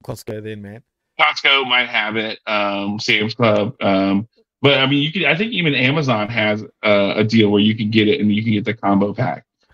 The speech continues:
Speaker 1: How
Speaker 2: Um,
Speaker 1: much are
Speaker 2: you
Speaker 1: they?
Speaker 2: know, uh, Jimmy, I'm gonna be honest with you, I don't remember. I wanna say maybe,
Speaker 1: Okay.
Speaker 2: like, uh, depends on what you get. Depends on how high, you know, like, with all the accessories and all the different things,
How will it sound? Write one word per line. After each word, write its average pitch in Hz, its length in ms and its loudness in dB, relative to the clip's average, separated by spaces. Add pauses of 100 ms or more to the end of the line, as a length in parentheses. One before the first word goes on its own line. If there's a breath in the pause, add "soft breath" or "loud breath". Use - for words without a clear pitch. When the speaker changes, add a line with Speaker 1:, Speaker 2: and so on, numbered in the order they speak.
(120)
Speaker 1:
How 101 360 4
Speaker 2:
Um, - 20 0
Speaker 1:
much 185 300 -4
are 175 140 -4
Speaker 2:
you 107 100 4
Speaker 1:
they? - 20 4
Speaker 2:
know, 104 220 0 (1800)
uh, 113 480 2
Jimmy, 123 300 0
I'm 156 100 4
gonna 233 100 -2
be 110 140 -4
honest 117 200 0
with 113 100 -4
you, 107 80 0
I 104 60 0
don't 127 200 0
remember. 101 460 -2 (240)
I 104 80 2
wanna 117 140 4
say 120 120 2
maybe, 113 400 2
Speaker 1:
Okay. 101 60 -6
Speaker 2:
like, 104 220 -4 (340)
uh, 101 920 0 (340)
depends 208 280 2
on 196 100 0
what 180 180 -6
you 139 100 -4
get. 123 320 0
Depends 151 320 0
on 131 360 2
how 120 240 2
high, 113 320 -2
you 123 140 2
know, 107 100 2
like, 107 260 -2
with 120 200 0
all 113 140 2
the 107 100 0
accessories 175 760 0
and 131 120 0
all 127 100 4
the 143 100 2
different 135 320 0
things, 120 220 4